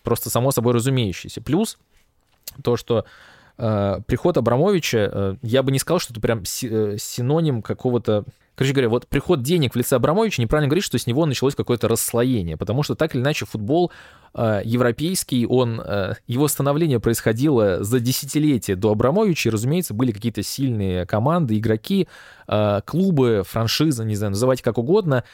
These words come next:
э, которые привлекали внимание больше и генерировали больше прибыли, и, э, просто с ростом, опять же, я не, ладно, слово «просто» здесь не очень хорошо подходит,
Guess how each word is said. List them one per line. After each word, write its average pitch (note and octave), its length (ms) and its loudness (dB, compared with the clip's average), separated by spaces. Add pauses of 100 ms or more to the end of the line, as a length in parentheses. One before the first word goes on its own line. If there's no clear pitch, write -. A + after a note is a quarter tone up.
(300)
э, G2+ 220 0 (120)
которые B2 560 2
привлекали B2+ 640 2
внимание A#2 600 0
больше F#2+ 600 0
и G#2+ 180 0
генерировали A#2+ 640 2
больше A#2 300 0
прибыли, D3+ 360 2
и, A2 160 0 (360)
э, G2+ 220 -2 (200)
просто C#3 280 0
с - 100 -2
ростом, C#3+ 500 0
опять G#2+ 300 -2
же, E2+ 120 -6
я E2 220 -4 (120)
не, G2+ 200 -12
ладно, F#2 280 -4
слово G#2 280 0
«просто» A#2 300 -2
здесь G#2 200 -4
не G#2+ 100 -2
очень G3 260 -4
хорошо - 240 -4
подходит, F2+ 420 -6